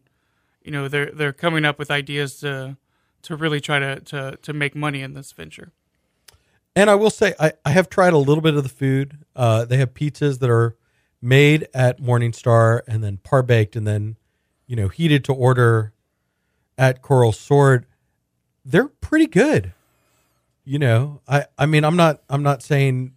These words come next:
Speaker 2: they're competing with Pizarro's, but in a part of Houston where there aren't a lot of pizza options or even a lot of casual restaurant options, I, I think even if you are not a gamer,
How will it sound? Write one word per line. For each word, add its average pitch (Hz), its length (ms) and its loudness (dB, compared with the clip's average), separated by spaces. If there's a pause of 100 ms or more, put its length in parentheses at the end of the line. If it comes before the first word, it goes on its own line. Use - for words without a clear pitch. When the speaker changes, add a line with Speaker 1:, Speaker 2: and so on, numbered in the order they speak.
Speaker 2:
they're 123 180 -2
competing 127 460 -6
with - 140 -10
Pizarro's, 120 600 0
but 107 320 -6 (640)
in 123 160 0
a 117 60 2
part 131 280 0
of 120 100 -2
Houston 117 400 -8
where 110 520 2 (640)
there 120 240 2
aren't 120 380 0 (460)
a 117 60 -6
lot 113 280 2
of 110 240 -2
pizza - 380 -8
options 107 480 -6
or 104 120 -2
even 107 160 -4
a 104 60 -6
lot 104 220 -2
of 104 120 -16
casual 110 380 -4
restaurant 113 400 -4
options, 107 520 -10 (1160)
I, - 60 -20 (160)
I 139 140 2
think 147 360 -2 (240)
even 156 260 -2
if - 160 0
you 147 100 2
are 131 120 6
not 113 380 -2
a 117 120 -6
gamer, 110 600 0